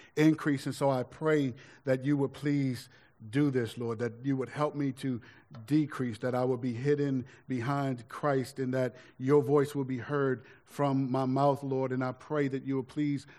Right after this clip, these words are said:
glorify yourself by making something that is foolish apart from you and able to speak wisdom from you. Lord, I pray that you would please,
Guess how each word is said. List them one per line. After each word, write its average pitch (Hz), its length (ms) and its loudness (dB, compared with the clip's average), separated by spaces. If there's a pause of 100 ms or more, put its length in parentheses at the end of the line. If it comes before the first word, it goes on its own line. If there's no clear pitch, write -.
(160)
glorify 143 480 4
yourself 131 600 -2
by 127 240 -2 (240)
making 139 360 2
something 139 340 -2
that 127 140 0
is 117 140 -6
foolish 160 400 2
apart 139 420 -6
from 120 180 -8
you 110 260 -6 (3250)
and 127 180 -4
able 127 340 0
to 120 160 -8
speak 127 320 -6
wisdom 110 560 -6 (240)
from 113 260 -6
you. 98 160 -10 (1400)
Lord, 123 160 -4
I 117 80 -2
pray 131 360 -2
that 113 200 -4
you 123 300 -4
would 113 240 -8
please, 117 580 -8